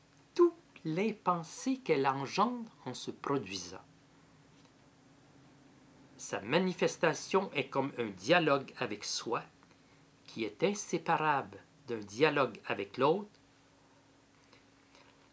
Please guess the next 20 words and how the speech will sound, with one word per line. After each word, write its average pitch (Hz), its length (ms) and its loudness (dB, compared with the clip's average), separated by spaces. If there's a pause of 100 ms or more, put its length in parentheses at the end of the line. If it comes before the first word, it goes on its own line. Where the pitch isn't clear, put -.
(140)
qui 120 140 -8
trouve 180 580 6
sa - 200 -4
pratique - 640 -4 (1080)
pour 196 80 4
ne 180 120 4
pas 120 180 -2
dire 117 380 -6 (920)
son 120 320 0
expérience, 117 1000 0 (640)
aussi 175 540 0 (800)
dans 131 180 2 (160)
un, 120 280 -2 (120)
dans 104 260 -2
un 104 120 -6
enseignement 151 640 -2
de 107 100 -10
cette - 260 -10
pensée. - 460 -10 (2250)
Car 139 420 4